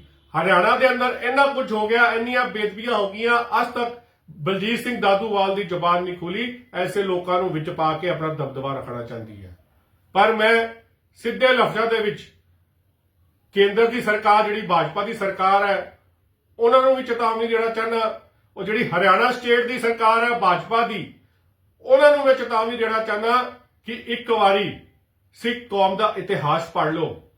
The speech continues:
ਕਿਸ ਤਰ੍ਹਾਂ ਸਿੱਖ ਕੌਮ ਨੇ, ਜਿਹੜੇ ਉਹਨਾਂ ਦੇ ਇਤਿਹਾਸਿਕ ਗੁਰੂ ਘਰ ਨੇ, ਉਹਨੂੰ ਛਡਾਉਣ ਵਾਸਤੇ ਗੋਲੀਆਂ ਵੀ ਖਾਧੀਆਂ, ਸ਼ਹੀਦ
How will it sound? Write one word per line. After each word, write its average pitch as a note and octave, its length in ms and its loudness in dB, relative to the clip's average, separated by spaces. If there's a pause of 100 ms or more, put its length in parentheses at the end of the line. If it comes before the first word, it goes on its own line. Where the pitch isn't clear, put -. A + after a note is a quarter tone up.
(880)
ਕਿਸ A#3+ 160 0
ਤਰ੍ਹਾਂ A#3 200 4
ਸਿੱਖ A3 320 -6
ਕੌਮ G3 320 2
ਨੇ, G3 340 -2 (380)
ਜਿਹੜੇ G3 240 0
ਉਹਨਾਂ G#3 200 2
ਦੇ G#3 120 0
ਇਤਿਹਾਸਿਕ F3+ 520 -4
ਗੁਰੂ G3 280 -6
ਘਰ E3+ 220 0
ਨੇ, D#3+ 380 -6 (380)
ਉਹਨੂੰ A#3 240 -2
ਛਡਾਉਣ G3 380 4
ਵਾਸਤੇ A3 360 0
ਗੋਲੀਆਂ G3+ 480 0
ਵੀ A#3 120 -2
ਖਾਧੀਆਂ, F#3 460 -2 (800)
ਸ਼ਹੀਦ G3+ 340 -2